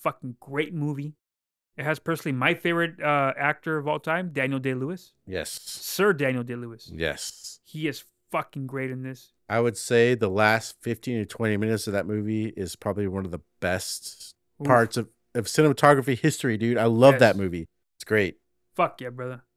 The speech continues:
Speaker 1: Say it.
Speaker 2: Yes, it's
Speaker 1: Say
Speaker 2: great.
Speaker 1: it.
Speaker 2: I love that movie.
Speaker 1: Say it for the people in the back. It's a great fucking
Speaker 2: <laughs>
Speaker 1: movie, man,
Speaker 2: Yes.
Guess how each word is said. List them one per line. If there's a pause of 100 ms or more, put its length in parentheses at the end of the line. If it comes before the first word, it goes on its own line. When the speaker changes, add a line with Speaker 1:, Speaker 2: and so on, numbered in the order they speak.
(440)
Speaker 1:
Say
it. (340)
Speaker 2:
Yes,
it's
Speaker 1:
Say
Speaker 2:
great.
Speaker 1:
it.
Speaker 2:
I
love
that
movie.
Speaker 1:
Say
it
for
the
people
in
the
back.
It's
a
great
fucking
Speaker 2:
<laughs>
Speaker 1:
movie,
man,
Speaker 2:
Yes.